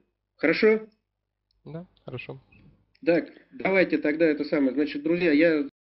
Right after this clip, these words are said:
Speaker 1: так сказать, буквально три слова в конце, потому что и так уже устали, народ расходится, я понимаю, тема, тема очень важная.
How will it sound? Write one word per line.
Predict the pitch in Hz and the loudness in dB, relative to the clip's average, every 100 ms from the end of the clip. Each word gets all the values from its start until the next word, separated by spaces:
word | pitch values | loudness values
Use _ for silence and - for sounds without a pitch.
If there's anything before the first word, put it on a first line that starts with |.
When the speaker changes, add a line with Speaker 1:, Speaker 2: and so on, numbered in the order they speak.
| _ _ _ _ | _ _ _ _
Speaker 1:
так | 135 127 - - | -10 -10 -12 -4
сказать, | - 135 - - - - | 2 2 2 -16 -20 0
буквально | 156 180 170 147 143 139 139 - - | 4 8 10 10 10 8 6 2 0
три | - 190 | 4 4
слова | 180 185 165 143 | 4 6 8 8
в | 139 | 4
конце, | - 160 170 226 | 4 4 8 6
потому | 202 147 147 143 | 8 6 6 6
что | 147 135 - - _ - | 4 2 0 -20 _ -2
и | |
так | 151 160 139 | 6 6 6
уже | 131 131 127 123 135 - _ _ | 4 4 4 2 -2 -6 _ _
устали, | 147 - 208 202 165 | -4 4 6 8 10
народ | 143 147 143 | 8 8 6
расходится, | 139 143 196 175 - 139 | 2 4 6 6 6 8
я | 139 | 8
понимаю, | 139 147 151 175 151 131 | 8 8 10 10 8 8
тема, | 165 170 151 135 - _ _ - | 8 8 8 4 -4 _ _ 6
тема | 170 151 | 8 10
очень | 151 180 165 - 135 | 8 8 8 10 8
важная. | 170 202 175 156 135 | 8 8 8 6 4